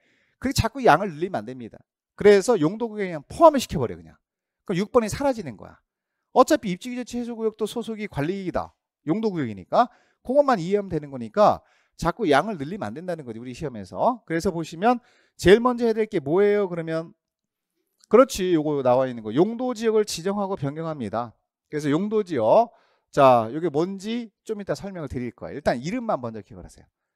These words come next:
쓰임별로 지정하는 지역이지. 토지를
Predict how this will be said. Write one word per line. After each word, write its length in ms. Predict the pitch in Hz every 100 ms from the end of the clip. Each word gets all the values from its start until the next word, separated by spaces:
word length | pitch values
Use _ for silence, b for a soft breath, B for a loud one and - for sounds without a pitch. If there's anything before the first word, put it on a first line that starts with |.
| _
쓰임별로 580 | - - 294 302 277 247
지정하는 320 | - 147 131
지역이지. 420 | 107 87 80 - _ _ _ _ -
토지를 440 | 294 262 170 82